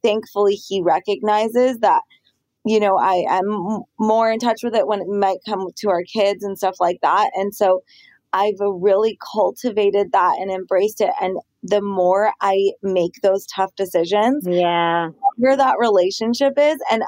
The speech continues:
Speaker 1: I just love it so much. And I just want
Speaker 2: Yeah.
Speaker 1: everyone to do that because I think
Speaker 2: It's
Speaker 1: that's
Speaker 2: pretty badass. <laughs>
Speaker 1: Yeah.
Speaker 2: It's pretty badass. Yeah.
Speaker 1: And
Speaker 2: It's
Speaker 1: I,
Speaker 2: trust
Speaker 1: I think
Speaker 2: in
Speaker 1: that
Speaker 2: yourself.
Speaker 1: everyone can be clairvoyant and everyone has that ability. And I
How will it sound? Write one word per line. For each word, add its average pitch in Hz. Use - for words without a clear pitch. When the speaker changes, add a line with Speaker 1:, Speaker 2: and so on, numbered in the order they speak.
Speaker 1:
I 214
just 247
love 214
it 262
so 202
much. 202
And 240
I 202
just 233
want -
Speaker 2:
Yeah. 170
Speaker 1:
everyone -
to 269
do 240
that -
because 262
I 254
think 269
Speaker 2:
It's -
Speaker 1:
that's 254
Speaker 2:
pretty 285
badass. 220
<laughs> 247
Speaker 1:
Yeah. 262
Speaker 2:
It's 320
pretty 262
badass. 285
Yeah. 240
Speaker 1:
And 254
Speaker 2:
It's 285
Speaker 1:
I, 277
Speaker 2:
trust 381
Speaker 1:
I -
think -
Speaker 2:
in 214
Speaker 1:
that 220
Speaker 2:
yourself. 269
Speaker 1:
everyone 277
can 262
be 233
clairvoyant 214
and 226
everyone 269
has 226
that 220
ability. 208
And 247
I 220